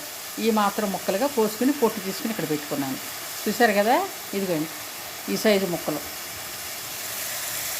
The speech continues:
నేనండి మా రాధాకృష్ణ YouTube ఛానల్లో వంట చేస్తున్నాను కదండి.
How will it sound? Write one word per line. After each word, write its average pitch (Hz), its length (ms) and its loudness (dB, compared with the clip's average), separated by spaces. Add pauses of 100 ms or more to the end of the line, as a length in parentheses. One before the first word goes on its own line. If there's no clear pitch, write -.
(400)
నేనండి 233 340 6
మా 320 140 8
రాధాకృష్ణ 269 480 6
YouTube 233 280 2
ఛానల్లో 196 280 2
వంట 190 200 0 (120)
చేస్తున్నాను 196 400 4
కదండి. 175 440 2